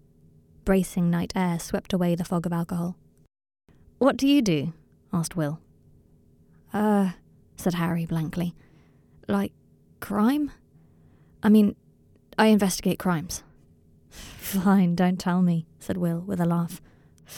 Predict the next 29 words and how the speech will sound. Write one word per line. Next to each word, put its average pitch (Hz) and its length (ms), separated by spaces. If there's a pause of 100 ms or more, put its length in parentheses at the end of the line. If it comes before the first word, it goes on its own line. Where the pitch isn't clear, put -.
(320)
"I'm 175 140
a 175 80
drama 175 240
teacher." - 420 (1300)
"Oh," 170 260 (400)
said 190 160
Harry. 165 320 (1040)
"I 233 40
don't 233 160
really 208 160
like 170 300
drama." 147 400 (1600)
It 226 60
was 233 120
hard 320 180
to 220 80
think 202 220
of 175 80
what - 140
to 180 60
say 214 240
after 165 240
that. - 240 (840)
Will 233 240
had 196 160
a 190 60
long, 190 340
sloping 196 560
gait, 180 340